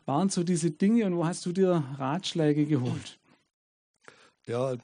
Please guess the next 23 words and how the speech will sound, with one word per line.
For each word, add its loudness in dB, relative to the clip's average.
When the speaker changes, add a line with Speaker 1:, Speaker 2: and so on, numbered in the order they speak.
Speaker 2:
Joe -6
hat -8
jetzt -12
das -10
Wesentliche -2
eigentlich -6
schon -10
gesagt -10
hier -2
in -6
der -4
Anmoderation, 0
Liebenzeller -4
Mission. -2
Zu -6
der 2
habe 2
ich 0
allerdings -2
bis 2
heute 4
ein -10
gewisses -6